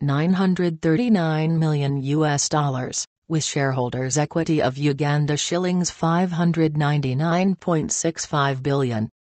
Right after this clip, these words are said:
one hundred sixty-three point five four million U S dollars. D F C U Limited was incorporated under the laws of Uganda on the fourteenth of May nineteen sixty-four,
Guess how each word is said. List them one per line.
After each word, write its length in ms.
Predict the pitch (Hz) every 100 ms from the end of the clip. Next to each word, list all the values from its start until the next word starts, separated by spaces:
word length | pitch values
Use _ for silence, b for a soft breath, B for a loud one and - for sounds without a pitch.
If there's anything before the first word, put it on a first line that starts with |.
| _
one 300 | 143 160 190
hundred 480 | 170 170 170 170 160
sixty-three 800 | - - - 180 - 139 143 156
point 340 | - 143 139
five 440 | - 160 160 160 156
four 300 | - 151 139
million 500 | 156 151 139 139 131
U 200 | 151 151
S 240 | 143 -
dollars. 560 | 156 147 131 127 - - _ _ _ _ _ _ _ 131
D 220 | 165 170
F 240 | 160 -
C 200 | - 190
U 200 | 180 175
Limited 460 | 165 165 156 170 165
was 160 | 156
incorporated 760 | 147 135 196 185 160 156 123 117
under 240 | - 156 147
the 120 | 139
laws 360 | 135 156 160 139
of 120 | 127
Uganda 540 | 139 135 156 156 143
on 260 | 117 127 127
the 80 | 131
fourteenth 680 | 165 156 - 165 123 -
of 180 | - 135
May 180 | 143 147
nineteen 480 | 160 190 - 190 180
sixty-four, 880 | - 165 - 135 - 151 123 113